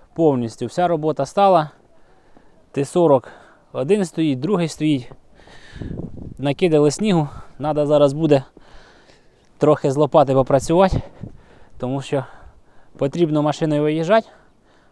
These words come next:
а Фордік мій не виїде. Кстати, так я на нього огляд не зробив. Ну, це зробимо пізніше, нічого там особливого, Форд як Форд.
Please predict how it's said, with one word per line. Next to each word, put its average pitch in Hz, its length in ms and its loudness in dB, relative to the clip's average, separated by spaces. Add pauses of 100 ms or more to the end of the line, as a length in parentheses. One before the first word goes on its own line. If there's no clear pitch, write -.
а 123 100 -4
Фордік 160 340 -4
мій 156 180 -4
не 151 100 -4
виїде. 110 320 -4
Кстати, - 320 -6
так 160 180 -2
я 165 60 2
на 147 100 0
нього 147 300 2
огляд 139 220 2
не 135 120 -2
зробив. 117 380 -2
Ну, 151 100 -6
це 165 140 -2
зробимо 151 300 0
пізніше, 190 380 -4
нічого 151 240 -4
там 175 160 2
особливого, 117 460 0
Форд 180 260 -2
як 151 120 2
Форд. 104 220 -8